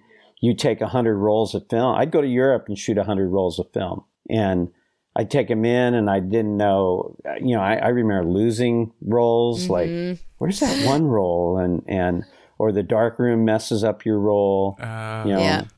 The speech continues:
Speaker 1: that my dark room guy would, like, he lost four rolls once from Germany,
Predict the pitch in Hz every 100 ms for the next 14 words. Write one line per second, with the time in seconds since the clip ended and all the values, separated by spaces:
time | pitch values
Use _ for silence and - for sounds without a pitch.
0 | _ - - 92 90 98 104 104 104 101
1 | 101 101 101 98 101 - - 110 127 117
2 | 98 101 - - 117 110 107 107 101 104
3 | 95 101 101 98 98 - - 104 95 95
4 | 90 110 101 101 98 98 95 101